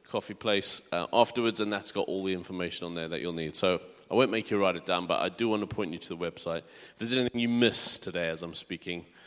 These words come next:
that would be a really good place to start. So the first question, I guess, really is, what is D N A? Um, and they've had lots of sort of catchphrases over the years to try and describe it to people, because it is quite hard to encapsulate into one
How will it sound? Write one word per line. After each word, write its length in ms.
that 140
would 180
be 100
a 60
really 160
good 160
place 260
to 140
start. 300
So 120
the 80
first 340
question, 360
I 80
guess, 380
really 260
is, 140
what 520
is 320
D 300
N 100
A? 300
Um, 380
and 120
they've 140
had 140
lots 440
of 260
sort 260
of 140
catchphrases 720
over 140
the 100
years 360
to 120
try 380
and 360
describe 920
it 220
to 120
people, 440
because 340
it 100
is 180
quite 400
hard 380
to 80
encapsulate 800
into 260
one 340